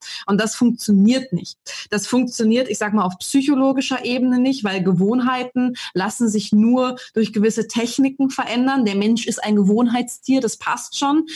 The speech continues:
Gewohnheiten lassen sich verändern, aber auch das erfordert, ähm, in dem Sinne Arbeit. Und, ähm, ganz spannend auch an dieser Stelle, also ihr werdet merken, ähm, wir werden immer mal auch so ein paar Studien einwerfen. Das ist jetzt wieder eher was aus dem Bereich Psychologie,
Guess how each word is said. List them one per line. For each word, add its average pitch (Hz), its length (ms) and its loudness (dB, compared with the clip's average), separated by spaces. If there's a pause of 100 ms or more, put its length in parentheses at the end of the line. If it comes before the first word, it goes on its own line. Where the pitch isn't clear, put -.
(140)
Gewohnheiten 226 800 0
lassen 180 440 2
sich 269 240 -2
verändern, 254 520 0 (100)
aber 220 380 0
auch 202 240 -4
das 220 360 -2 (300)
erfordert, 220 800 0 (300)
ähm, 202 340 4 (280)
in 214 160 4
dem 220 260 4
Sinne 214 560 2 (200)
Arbeit. 180 560 -2
Und, 202 420 2
ähm, 185 260 0
ganz 190 200 -4
spannend 233 400 0
auch 220 140 -2
an 214 100 0
dieser 208 220 2
Stelle, 220 400 0
also 185 160 0
ihr 175 100 -2
werdet 190 280 -4
merken, 202 600 0
ähm, 185 520 0
wir 185 160 0
werden 196 180 -2
immer 202 160 2
mal 202 160 2
auch 185 60 -6
so 196 100 0
ein 190 40 -2
paar 190 120 0
Studien 247 420 0
einwerfen. 190 800 0
Das 190 160 0
ist 196 140 -6
jetzt 190 160 -2
wieder 196 180 -2
eher 185 220 -2
was 196 120 -4
aus 185 140 -6
dem 190 140 0
Bereich 185 360 -2
Psychologie, 196 800 2